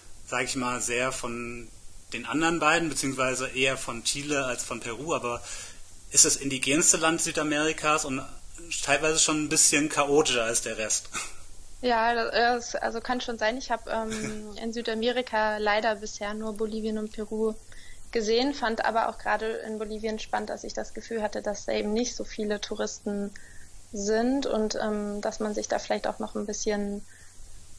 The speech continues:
Speaker 2: äh, durchschlagen kann oder mal einfach schaut, was, was die Reise so mit sich bringt. Und das hat ja dann auch ganz gut geklappt eigentlich.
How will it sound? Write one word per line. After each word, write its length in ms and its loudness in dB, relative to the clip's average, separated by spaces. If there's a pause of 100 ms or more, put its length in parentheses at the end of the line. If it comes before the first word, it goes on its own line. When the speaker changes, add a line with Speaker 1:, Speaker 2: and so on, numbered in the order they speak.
(120)
Speaker 2:
äh, 300 0 (400)
durchschlagen 720 2
kann 300 -2
oder 240 0
mal 440 -4 (200)
einfach 280 0
schaut, 360 2
was, 340 0
was 140 -2
die 80 0
Reise 280 2
so 140 -4
mit 180 -4
sich 220 -10
bringt. 300 -2
Und 160 -2
das 160 -2
hat 160 2
ja 80 4
dann 180 -2
auch 120 -4
ganz 200 -4
gut 160 -6
geklappt 480 -2
eigentlich. 420 -8